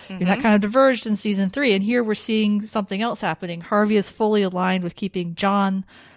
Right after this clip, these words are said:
Speaker 1: alive and safe from Scorpius. You know,
Speaker 2: Mm-hmm.
Speaker 1: it's kind of this, this turn that's happened.
Speaker 2: Yeah, but you kinda have to wonder why. Do you know what I mean? Like, I was
Speaker 1: Yeah.
Speaker 2: immediately suspicious of Harvey because usually when John calls upon Harvey,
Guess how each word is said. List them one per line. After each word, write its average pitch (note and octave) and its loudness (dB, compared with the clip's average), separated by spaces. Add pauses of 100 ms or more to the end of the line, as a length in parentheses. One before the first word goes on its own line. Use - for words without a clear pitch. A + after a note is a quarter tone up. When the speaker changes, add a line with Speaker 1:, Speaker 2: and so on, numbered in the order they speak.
(240)
Speaker 1:
alive E3 0
and F3 -8
safe E3+ -4
from E3+ -8
Scorpius. - -6 (400)
You F#3+ -6
know, E3+ 0
Speaker 2:
Mm-hmm. F3+ 0
Speaker 1:
it's F#3+ -6
kind G#3 2
of G3+ 2
this, F#3+ -2
this - -8
turn G3+ 0
that's F3+ -4
happened. - -8 (680)
Speaker 2:
Yeah, B3 4
but G#3 -6
you B3 -4
kinda F4+ -6
have F#4+ -2
to C#4+ -4
wonder A3+ -4
why. D#3+ -2
Do A3+ -8
you A3 -4
know G#3+ -4
what G#3+ -2
I A3 0
mean? G#3 -4
Like, G3 -4
I B3+ 2
was C#4+ -2
Speaker 1:
Yeah. D4 -4 (220)
Speaker 2:
immediately F#3 -4
suspicious F#3+ -10
of G3+ -8
Harvey A#3+ -4 (320)
because B3 -6
usually D4 -6
when A3+ -8
John G3 -6
calls F#3 -6
upon F#3+ -8
Harvey, F3 -6